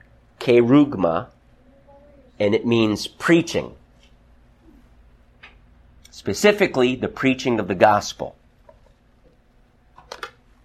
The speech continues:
And I've got only a few minutes to get into this. Um, but if you were to look at the different sermons, Acts chapter two,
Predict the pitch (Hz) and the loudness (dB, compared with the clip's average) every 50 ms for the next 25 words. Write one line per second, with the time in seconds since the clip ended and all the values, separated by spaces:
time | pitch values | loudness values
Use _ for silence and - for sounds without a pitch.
0 | _ _ _ _ _ _ _ _ _ _ - - 101 104 117 143 160 170 170 160 | _ _ _ _ _ _ _ _ _ _ -10 -6 -6 -2 2 4 4 6 6 6
1 | 156 147 127 117 113 - 139 135 127 117 120 123 120 113 98 - - - 98 90 | 6 6 4 4 2 2 2 2 4 4 6 6 6 4 2 0 -4 -6 -2 0
2 | 107 104 107 110 113 113 - 95 80 71 71 78 - - - - - _ _ _ | 2 2 4 2 2 0 -2 -6 -6 -6 -8 -10 -10 -14 -18 -20 -20 _ _ _
3 | _ _ _ _ _ _ _ _ _ _ _ _ _ _ - 95 95 95 92 92 | _ _ _ _ _ _ _ _ _ _ _ _ _ _ 2 4 6 6 6 4
4 | 95 92 90 90 - _ _ _ _ _ _ _ _ _ _ _ - _ _ _ | 2 -2 -6 -8 -14 _ _ _ _ _ _ _ _ _ _ _ -20 _ _ _
5 | _ _ 123 117 110 104 - 151 175 240 285 285 277 240 185 170 - - - 165 | _ _ -2 0 0 -2 -4 -2 0 2 2 2 2 0 -2 -2 -4 -4 -2 0
6 | 143 135 123 117 113 113 117 135 123 101 - - - - - 104 - - 101 92 | 0 0 0 -2 -4 0 4 4 4 4 2 -4 -14 -12 -12 -12 -10 -8 -8 -10
7 | 80 78 - 120 123 123 - 139 127 113 - - - - - 117 110 104 95 80 | -10 -2 2 2 2 2 2 0 0 0 0 -4 -6 -2 2 4 4 4 4 2
8 | 67 65 64 65 - - - _ 87 90 92 95 - - - - - - - 98 | -2 -6 -10 -14 -18 -20 -14 _ -4 -4 -4 -4 -6 -10 -16 -16 -10 -6 -4 -4
9 | 90 - - - 95 87 - - - - 98 80 73 67 60 62 - | -4 -6 -8 -10 -12 -12 -12 -12 -12 -8 -6 -6 -6 -8 -10 -14 -16